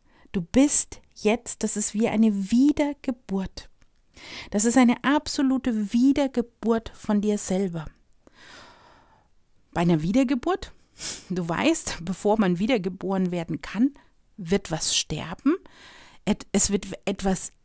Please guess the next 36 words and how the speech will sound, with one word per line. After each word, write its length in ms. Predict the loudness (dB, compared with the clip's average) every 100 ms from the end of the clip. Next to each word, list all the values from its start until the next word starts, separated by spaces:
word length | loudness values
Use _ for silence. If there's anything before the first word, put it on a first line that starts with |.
| _
in 340 | 4 6 6 2
dir 200 | -2 -2
sterben, 560 | -4 -6 -6 -6 -4 -4
aber 180 | -4
was 200 | -6 -4
nicht 200 | -4 -4
mehr 160 | -6 -8
zu 120 | -10
dir 160 | -10 -10
dazugehört, 640 | -10 -12 -12 -8 -8 -10 -12
weil 300 | -8 -4 -4 -4 -14 -20 -10
du 180 | -6 -2
wirst 300 | -2 -2 -8
jetzt 240 | -8 -4
wiedergeboren 760 | 0 0 0 -4 -8 -6 -4 -4 -6 -10
und 100 | -6
du 60 | -4
bist 380 | 0 2 2 0
dann 160 | -6 -4
eben 300 | -4 -4 -6 _ 2
in 180 | 4 4
dieser 300 | 2 -4 -2
wunderbaren 580 | -2 -2 -4 -4 -4
Leichtigkeit, 680 | -4 -6 -8 -12 -14 -14 -16 -16 -20 -4
in 100 | -2
der 200 | 0 0
absoluten 600 | -2 -2 -4 -2 -2 -4
Präsenz 800 | -2 -4 -2 0 2 2 0 -2
deines 400 | -2 0 0 0
Selbst, 420 | 0 -4 -8 -4
in 100 | -4
der 100 | -2
absoluten 520 | -4 -6 -8 -6 -6
Präsenz 640 | -6 -6 -4 -2 -2 -2
deines 380 | -2 -2 0 0
Seins. 640 | 2 0 0 -2 -4 -6